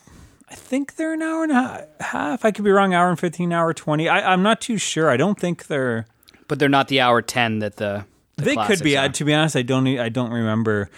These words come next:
Speaker 1: They've kind of been a mix. It seems like one is, and then the next one's an hour and a half. So I'm not sure what these ones were.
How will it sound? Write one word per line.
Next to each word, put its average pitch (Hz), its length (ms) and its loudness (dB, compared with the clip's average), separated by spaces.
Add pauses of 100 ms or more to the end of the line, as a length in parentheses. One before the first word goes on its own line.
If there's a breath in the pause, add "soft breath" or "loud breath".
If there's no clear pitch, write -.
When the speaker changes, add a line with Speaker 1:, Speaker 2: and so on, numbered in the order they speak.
(180 loud breath)
Speaker 1:
They've 180 180 2
kind 220 160 2
of 233 60 0
been 254 120 4
a 208 60 4
mix. 151 380 2
It 127 60 -6
seems 160 220 0
like 147 140 0
one 135 260 2
is, 131 280 2
and 127 120 0
then 123 120 0
the 120 100 0
next 123 260 0
one's 120 200 -2
an 120 40 -2
hour 117 160 0
and 113 120 0
a - 20 0
half. 113 400 0
So - 140 -2
I'm 110 100 0
not 127 200 -2
sure - 180 -2
what 117 120 0
these 113 220 0
ones 104 220 0
were. 104 360 0